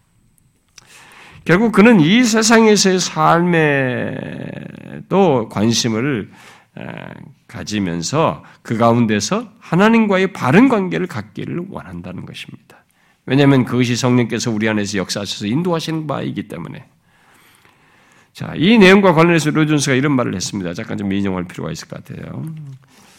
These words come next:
만일 여러분이 이것, 그가 말하는 이것이라는 것은 자기 영혼과 하나님과의 관계에 관심을 두는 것이에요. 자,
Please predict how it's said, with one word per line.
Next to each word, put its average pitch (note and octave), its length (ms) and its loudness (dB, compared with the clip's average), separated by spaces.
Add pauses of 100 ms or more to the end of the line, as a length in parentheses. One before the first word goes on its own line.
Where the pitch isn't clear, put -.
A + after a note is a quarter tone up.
(640)
만일 D3 460 4
여러분이 D3 640 2 (240)
이것, C3+ 500 0 (460)
그가 G2+ 240 -4
말하는 F#2+ 320 -4
이것이라는 F2+ 500 -6
것은 E2+ 400 -6 (720)
자기 F2+ 420 -4
영혼과 F2 480 -4
하나님과의 E2+ 580 -6
관계에 E2+ 840 -6
관심을 D#2+ 560 -10
두는 E2 260 -12
것이에요. - 440 -12 (540)
자, - 140 -18